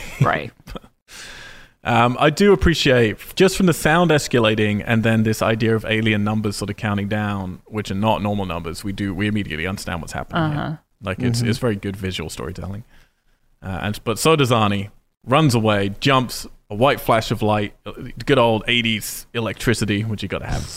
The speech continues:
Speaker 3: Yeah.
Speaker 1: And then big explosion. There's also a lot of contention between people of,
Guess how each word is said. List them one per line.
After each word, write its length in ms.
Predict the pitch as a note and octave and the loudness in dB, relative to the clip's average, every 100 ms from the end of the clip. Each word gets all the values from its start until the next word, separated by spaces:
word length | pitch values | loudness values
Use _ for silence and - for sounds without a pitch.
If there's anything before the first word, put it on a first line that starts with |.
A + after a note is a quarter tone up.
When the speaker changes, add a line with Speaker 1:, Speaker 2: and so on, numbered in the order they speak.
| - - - - | -14 -16 -16 -4
Speaker 3:
Yeah. 240 | C3 B2+ | 0 0
Speaker 1:
And 220 | A#2+ A2+ A2+ | 0 0 2
then 280 | A2 G#2 - _ - | 2 0 -6 _ -2
big 180 | C#3+ C3 | 0 2
explosion. 720 | A#2+ - A#2 A2 G#2+ A#2 G#2+ - - | 0 0 2 4 4 2 0 -6 -8
There's 160 | - C#3+ | 0 4
also 180 | F#3 D3+ | 6 6
a 60 | |
lot 100 | D3 | 4
of 60 | B2+ | 4
contention 460 | C#3 A#2+ B2 A#2 A2+ | 2 2 2 2 0
between 320 | G#2+ A#2 G#2+ | 0 0 2
people 320 | A#2 - G#2+ | 2 0 0
of, 160 | G2+ | -2